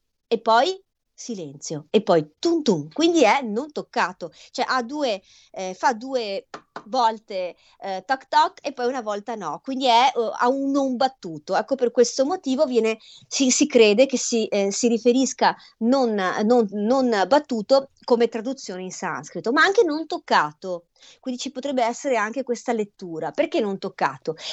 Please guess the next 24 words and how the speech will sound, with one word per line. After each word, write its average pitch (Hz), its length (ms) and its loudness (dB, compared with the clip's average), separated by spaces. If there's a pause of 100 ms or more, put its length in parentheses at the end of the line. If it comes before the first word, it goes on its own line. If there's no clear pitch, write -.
Perché 285 460 6
è - 80 4
molto 269 260 0
difficile 208 640 0
che 220 100 -2
il 196 80 -4
cuore 185 260 -2
si - 180 -6
ammali, 156 560 -6 (440)
eh, 190 300 6
perché 240 240 2
c'è 247 160 0
il 214 80 0
vestitino 226 520 -6
del 294 180 -2
cuore 233 320 0
che - 200 -16
si 214 160 -10
chiama 196 240 -6
miocardio, 196 760 -2
che 240 160 -2
tende 202 220 -2
a 214 40 -2
proteggerlo. 175 880 -2